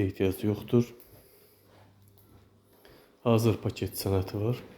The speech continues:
Üst mərtəbədə olan on kvadratlıq sanitar qovşaqdır. Duş, masa-, masaj kabini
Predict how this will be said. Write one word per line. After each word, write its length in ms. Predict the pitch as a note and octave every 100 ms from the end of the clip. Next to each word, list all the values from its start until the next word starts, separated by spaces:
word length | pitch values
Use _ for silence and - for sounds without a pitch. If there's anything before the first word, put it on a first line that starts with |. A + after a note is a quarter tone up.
| - - - - - - - - - -
Üst 200 | - -
mərtəbədə 400 | A2+ A2 G#2+ G#2+
olan 240 | G#2+ C#3+ B2
on 100 | A2+
kvadratlıq 680 | A2+ G2+ G#2 G2+ - B2+ B2+ - - - - - -
sanitar 500 | B2 A#2+ A2+ A#2+ A#2
qovşaqdır. 680 | A#2 - B2 A#2+ B2 B2+ - - -
Duş, 240 | C3+ - - -
masa-, 360 | G#2 A2+ A2 -
masaj 400 | - A2 A#2 G#2+
kabini 400 | - G2 F#2 F#2